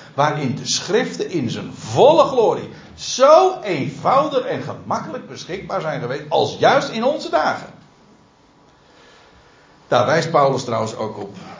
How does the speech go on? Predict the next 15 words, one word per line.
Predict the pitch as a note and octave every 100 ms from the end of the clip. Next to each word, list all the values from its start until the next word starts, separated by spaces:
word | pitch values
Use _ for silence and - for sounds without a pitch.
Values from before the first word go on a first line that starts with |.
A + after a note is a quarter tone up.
| A2
eh, | G2 G2 - - - - _ _ _ _ - - G#2+
en | F#2+ G2
in, | F#2+ F#2+ F#2
in | G2+ F#2+
deze | G2+ G#2 G#2+
brief, | G#2 - - - - - - _ _ - - - -
dat | A2
het | G2+
in | G2 G2+
de | G2
laatste | A2+ D3 - D3
dagen | A#2 A#2+ A#2+ G#2+
zo | - B2+ F#3+
zou | F#3 D#3+ C#3
zijn. | C#3 B2+